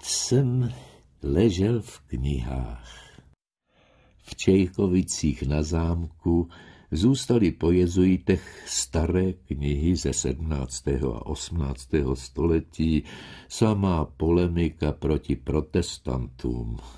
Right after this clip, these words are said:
Jedna z nich je dost známá, jmenuje se Vogel friss oder stirb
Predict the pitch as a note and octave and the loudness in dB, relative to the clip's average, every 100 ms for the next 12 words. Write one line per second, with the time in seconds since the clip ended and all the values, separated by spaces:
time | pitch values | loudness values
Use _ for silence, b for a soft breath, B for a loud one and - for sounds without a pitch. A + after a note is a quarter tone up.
0 | B B F#2 A#2+ A#2 A2 F#2+ F2 F2+ G2 | B B 2 2 2 -2 -2 -2 -2 -2
1 | - G2 F#2 F#2 F2 E2 D#2+ F2 F#2+ G2 | 0 2 4 2 0 -4 -4 -2 -2 -2
2 | F2 D#2 C#2+ B1+ C2+ D#2+ E2 D#2+ D#2 - | -4 -4 -2 -2 -2 -2 -2 0 -2 -2
3 | - C#2 B B B B - - G#2+ A2+ | -4 -4 B B B B -8 2 4 4
4 | G2+ F2+ - - C2+ G#2+ - - F#2 E2 | 2 0 -6 -4 0 0 -2 -2 0 0
5 | D#2 - - G#2 F2+ F2 - | -2 -8 2 2 2 -2 -10